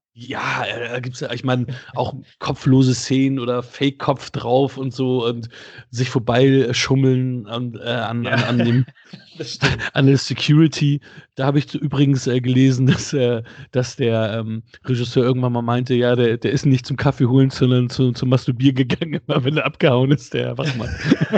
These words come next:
Speaker 1: <laughs> Okay.
Speaker 2: Wenn man das so im Kopf hat, dann, äh, wird man bei der nächsten Sichtung wahrscheinlich auch schmunzeln, wenn er immer wieder verschwindet.
Speaker 1: Ja, okay. Ähm, das, äh,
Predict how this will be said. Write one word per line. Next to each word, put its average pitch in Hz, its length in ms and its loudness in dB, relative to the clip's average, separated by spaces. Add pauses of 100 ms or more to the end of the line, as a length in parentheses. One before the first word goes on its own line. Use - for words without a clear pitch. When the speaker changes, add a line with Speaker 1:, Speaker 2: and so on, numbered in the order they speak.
(240)
Speaker 1:
<laughs> 247 400 0 (420)
Okay. 170 480 -6
Speaker 2:
Wenn 165 120 -4
man 175 80 -2
das 180 180 0
so 185 80 2
im 156 140 0
Kopf 170 260 -2
hat, 170 220 0
dann, 147 240 -4
äh, 127 340 -4 (720)
wird 190 120 4
man 196 80 -2
bei 185 80 6
der 185 80 6
nächsten 175 300 2
Sichtung 202 340 0
wahrscheinlich 156 280 4
auch 156 100 2
schmunzeln, 143 520 2
wenn 170 120 4
er 175 120 6
immer 165 200 2
wieder 147 180 2
verschwindet. 147 720 -6
Speaker 1:
Ja, 131 640 2
okay. 120 800 -2 (840)
Ähm, 127 600 2 (2500)
das, 131 300 0
äh, - 200 -6